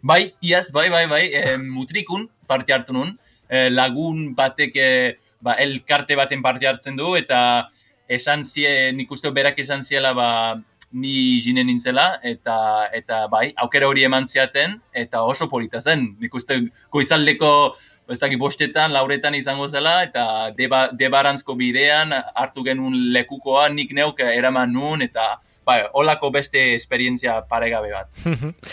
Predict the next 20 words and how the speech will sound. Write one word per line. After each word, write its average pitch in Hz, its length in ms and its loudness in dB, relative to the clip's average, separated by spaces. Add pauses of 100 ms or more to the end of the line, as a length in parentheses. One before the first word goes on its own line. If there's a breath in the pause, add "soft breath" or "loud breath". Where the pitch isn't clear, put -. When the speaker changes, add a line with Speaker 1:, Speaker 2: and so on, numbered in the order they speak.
(160 loud breath)
Speaker 2:
Eh, 127 480 0
etxera 165 360 0
itzuli 190 240 2
zinenean, 185 600 0
orain 123 360 -4
Inglaterran 135 480 0
zaude, 156 360 4 (260 loud breath)
eh, 127 460 2
Speaker 1:
Bai. - 60 -12 (120)
Speaker 2:
han 160 380 0
bueltan 180 560 2 (180)
beste 139 300 0
norbaiti, 170 960 4
bueno, 139 300 -2
ba, 123 280 2
eh, 127 260 0
hitz 185 240 0
bat 180 140 4
baino 170 240 4
gehiago, 180 300 8